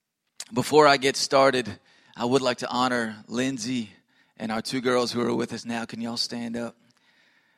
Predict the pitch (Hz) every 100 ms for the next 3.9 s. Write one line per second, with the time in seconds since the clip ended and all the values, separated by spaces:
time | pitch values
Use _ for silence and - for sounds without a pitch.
0 | _ - 127 143 143 143 147 135 127 -
1 | 143 135 143 139 131 127 156 143 143 143
2 | 117 139 127 131 127 131 123 120 - 120
3 | 120 104 120 120 117 113 - -